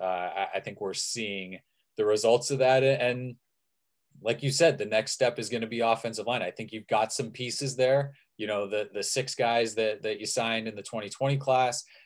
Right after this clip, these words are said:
and then the three guys that are coming in now. I, I think there's some, there, there's some pieces to work with,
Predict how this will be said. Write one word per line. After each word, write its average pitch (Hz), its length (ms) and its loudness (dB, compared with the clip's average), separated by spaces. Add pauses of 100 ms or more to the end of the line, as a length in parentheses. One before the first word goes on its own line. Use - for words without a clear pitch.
(120)
and 104 200 -2
then 104 360 0
the 98 140 2
three 117 340 -4
guys 110 380 2
that 104 80 0
are 101 80 0
coming 110 340 -4
in 95 160 -8
now. 127 340 0
I, 113 280 2
I - 20 4
think 139 300 -2
there's 139 340 2
some, 143 300 0 (420)
there, 135 320 8 (500)
there's 127 300 0
some 135 140 0
pieces 147 340 0
to 135 100 2
work 123 280 2
with, 87 240 -4